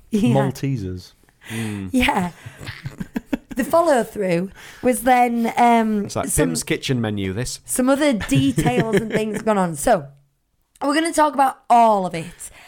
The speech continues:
Speaker 1: Um, but
Speaker 3: All
Speaker 1: let's
Speaker 3: of
Speaker 1: talk
Speaker 3: it.
Speaker 1: about that trailer first of all. We've all
Speaker 3: All
Speaker 1: watched
Speaker 3: of
Speaker 1: it
Speaker 3: it.
Speaker 1: now
Speaker 2: Yeah.
Speaker 1: here.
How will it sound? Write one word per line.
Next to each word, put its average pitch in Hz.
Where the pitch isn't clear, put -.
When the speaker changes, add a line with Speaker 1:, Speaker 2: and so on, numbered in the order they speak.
Speaker 1:
Um, 254
but 254
Speaker 3:
All 262
Speaker 1:
let's 302
Speaker 3:
of -
Speaker 1:
talk 330
Speaker 3:
it. -
Speaker 1:
about 240
that 220
trailer 226
first 202
of 190
all. 208
We've 208
all 285
Speaker 3:
All 320
Speaker 1:
watched -
Speaker 3:
of -
Speaker 1:
it 214
Speaker 3:
it. -
Speaker 1:
now 190
Speaker 2:
Yeah. 190
Speaker 1:
here. 208